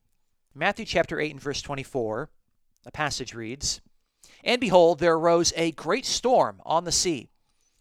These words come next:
so that the boat was being covered with the waves. But Jesus himself was asleep.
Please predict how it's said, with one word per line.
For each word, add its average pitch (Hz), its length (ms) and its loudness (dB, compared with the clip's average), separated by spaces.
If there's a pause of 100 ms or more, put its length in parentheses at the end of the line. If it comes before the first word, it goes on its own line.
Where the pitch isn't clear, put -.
so 165 200 2
that 156 160 4
the 143 80 -2
boat 160 320 6
was 143 220 0
being 147 260 -6
covered 147 480 0 (180)
with 135 160 -6
the 156 80 -2
waves. 156 520 0 (500)
But - 120 -10
Jesus 165 340 -2
himself 208 440 2
was 131 320 -2
asleep. 185 400 -4